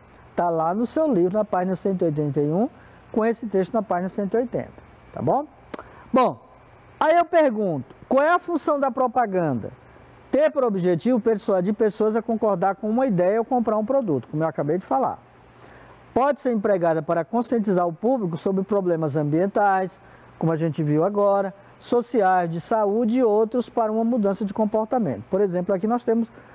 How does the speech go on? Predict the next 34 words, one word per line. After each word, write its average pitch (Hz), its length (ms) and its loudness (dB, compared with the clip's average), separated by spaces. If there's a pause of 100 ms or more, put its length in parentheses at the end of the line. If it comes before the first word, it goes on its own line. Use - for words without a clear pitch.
(260)
uma 208 160 2
propaganda 226 560 0
sobre 240 260 0
a 285 40 0
dengue. 160 440 0 (520)
Dengue 226 500 2
não 214 260 0
é 247 60 2
só 208 240 -2
no 214 120 -2
verão 196 400 0
que 220 100 -2
o 214 40 2
mosquito 208 460 -2
da 196 160 2
dengue 165 300 0
ataca. 131 480 -4 (500)
É 147 120 0
um, 170 220 -2 (120)
um 175 220 2
chamado, 214 720 -2
né, 170 180 -6 (640)
para 170 160 -2
que - 100 -8
as 175 120 -6
pessoas 185 380 -2
tenham 196 200 -2
consciência 202 400 -2
sobre 214 300 0
isso. 120 240 -4 (360)
Aqui 202 320 -2
sobre 220 260 0
a 202 40 0
vacinação, 196 800 -2